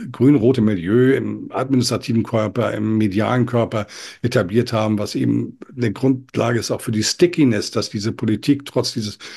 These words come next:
dramatischen Verfalls der ökonomischen Grundlagen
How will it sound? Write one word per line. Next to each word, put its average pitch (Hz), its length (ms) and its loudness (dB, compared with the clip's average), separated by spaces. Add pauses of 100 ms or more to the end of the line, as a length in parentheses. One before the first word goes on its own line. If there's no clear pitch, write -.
(180)
dramatischen 113 920 0
Verfalls 123 580 0
der 110 120 0
ökonomischen 113 520 0
Grundlagen 117 720 0